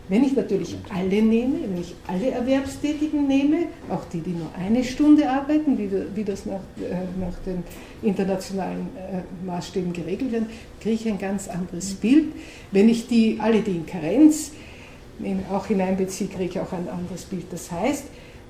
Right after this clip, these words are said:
wir haben hier ein, auch wiederum, das ist vielleicht jetzt ein Schluss,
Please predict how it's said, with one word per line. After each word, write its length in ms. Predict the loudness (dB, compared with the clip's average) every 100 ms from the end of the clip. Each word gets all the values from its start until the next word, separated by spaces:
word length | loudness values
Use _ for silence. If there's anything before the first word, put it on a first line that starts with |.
| -4
wir 140 | 0 2
haben 240 | 2 2
hier 320 | 2 -2 0
ein, 280 | -2 -2 -4
auch 160 | -4 -4 -4 -2
wiederum, 460 | -2 0 2 0 -2
das 120 | -6 -6
ist 140 | -10 -8
vielleicht 260 | -4 -4 -4
jetzt 180 | -10 -10
ein 80 | -8
Schluss, 260 | -4 -4